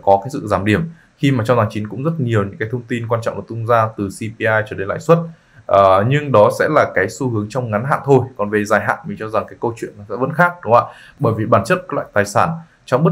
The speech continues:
cứ một cái thị trường đầu tư tài chính nào, nó sẽ không thể ở một cái xuống mãi mãi được, đúng không ạ? Đến một cái thời điểm thích hợp, nó sẽ bắt buộc phải đảo chiều. Và điều này thì nó đã vận hành qua rất nhiều thế kỷ, ờ, với những cái thị trường tài chính khác rồi, đúng không ạ? Và trong cái ngày hôm nay thì mình có lướt ở trên trang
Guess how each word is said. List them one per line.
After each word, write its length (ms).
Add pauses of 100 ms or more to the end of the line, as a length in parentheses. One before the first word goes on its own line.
(100)
cứ 120
một 220
cái 160
thị 120
trường 140
đầu 140
tư 180
tài 160
chính 120
nào, 240
nó 180
sẽ 120
không 180
thể 120
ở 180
một 300
cái 180
xuống 280
mãi 160
mãi 120
được, 280
đúng 100
không 120
ạ? 20
Đến 160
một 100
cái 120
thời 100
điểm 200
thích 100
hợp, 140 (180)
nó 180 (100)
sẽ 160
bắt 140
buộc 200
phải 100
đảo 180
chiều. 300 (300)
Và 100
điều 160
này 140
thì 80
nó 80
đã 100
vận 180
hành 260 (320)
qua 340 (100)
rất 220
nhiều 260
thế 80
kỷ, 280 (140)
ờ, 160
với 440
những 160
cái 120
thị 120
trường 200
tài 200
chính 240 (140)
khác 220
rồi, 160 (260)
đúng 100
không 0
ạ? 120 (500)
Và 160
trong 180
cái 80
ngày 120
hôm 100
nay 180
thì 60
mình 260
có 380
lướt 200
ở 140
trên 160
trang 120